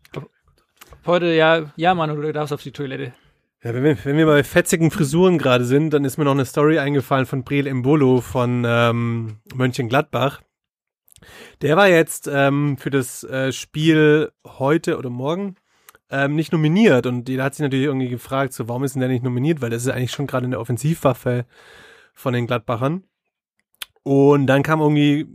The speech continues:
Speaker 2: ist durchgesickert, dass er halt gegen das Hygienekonzept, äh, der D F L verstoßen hat, gegen das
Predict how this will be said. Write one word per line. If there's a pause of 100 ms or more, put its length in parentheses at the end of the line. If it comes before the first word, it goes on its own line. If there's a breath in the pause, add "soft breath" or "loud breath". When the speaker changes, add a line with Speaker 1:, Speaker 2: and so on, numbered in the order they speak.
Speaker 2:
ist
durchgesickert,
dass
er
halt
gegen (340 soft breath)
das
Hygienekonzept,
äh,
der
D
F
L
verstoßen
hat,
gegen
das